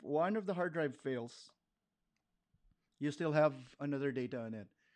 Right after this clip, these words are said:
There's two kinds. There's software and hardware-based raid.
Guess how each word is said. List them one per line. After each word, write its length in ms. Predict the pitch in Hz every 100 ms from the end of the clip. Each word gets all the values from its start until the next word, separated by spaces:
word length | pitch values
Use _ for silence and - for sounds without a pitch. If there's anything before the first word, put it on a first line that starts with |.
| _ _
There's 160 | 135 131
two 140 | 196
kinds. 440 | 196 139 139 190 -
There's 180 | 139 127
software 520 | 156 - 151 143 143
and 200 | 139 131
hardware-based 760 | 131 131 131 131 120 123 120 -
raid. 300 | 113 123